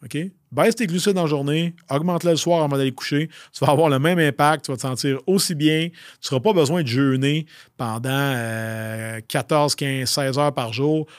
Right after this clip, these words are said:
pour ressentir ça, ok ? Tu n'as pas besoin de ça. Si vraiment ton but, c'est de performer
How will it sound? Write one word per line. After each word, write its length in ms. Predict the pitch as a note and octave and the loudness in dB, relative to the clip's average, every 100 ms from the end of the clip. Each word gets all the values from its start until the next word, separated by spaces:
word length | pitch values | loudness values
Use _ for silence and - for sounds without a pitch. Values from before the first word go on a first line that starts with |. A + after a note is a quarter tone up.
| _ | _
pour 220 | - E3 | 2 4
ressentir 520 | D3 C#3 D3 C3 C#3 A2+ | 4 2 0 -2 -4 -4
ça, 120 | B2+ A2+ A#2+ | -8 -10 -8
ok ? 60 | |
Tu 200 | A#2+ D#3 E3+ _ _ | -4 -4 -6 _ _
n'as 100 | - | -12
pas 180 | - G3+ | -2 2
besoin 320 | F#3 E3 F3+ | 4 2 2
de 40 | E3 | 0
ça. 320 | - F3 F#3+ - _ _ - | 0 0 0 -6 _ _ -12
Si 220 | - G3 | -4 2
vraiment 260 | E3 D3+ F3+ | 4 4 4
ton 220 | D3+ C3 | 2 2
but, 280 | C#3 E3+ E3 _ _ - | 2 2 -2 _ _ -4
c'est 220 | D#3+ D3 | 2 2
de 140 | B2 | 2
performer 600 | - D#3+ - C#3 D3 D#3+ | 0 -2 0 0 0 -2